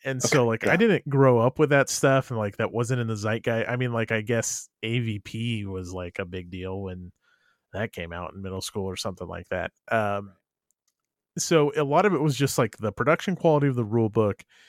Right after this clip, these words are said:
Speaker 1: and then the thought of, like, I don't know, you're just truckers, and,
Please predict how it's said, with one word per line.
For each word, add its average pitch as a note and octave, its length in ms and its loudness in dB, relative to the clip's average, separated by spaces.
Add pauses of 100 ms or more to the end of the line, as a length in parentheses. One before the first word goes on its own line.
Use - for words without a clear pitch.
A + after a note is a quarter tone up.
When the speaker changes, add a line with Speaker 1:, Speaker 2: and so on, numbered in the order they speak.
(280)
Speaker 1:
and B2 200 2
then A#2 140 2
the G#2+ 120 2
thought B2 380 4
of, A2 180 0
like, G#2 580 -6 (1000)
I A#2 140 -4
don't D#3+ 100 0
know, A3+ 100 6
you're D3+ 140 4
just C#3+ 260 -2
truckers, A2 640 -4
and, B2+ 420 -2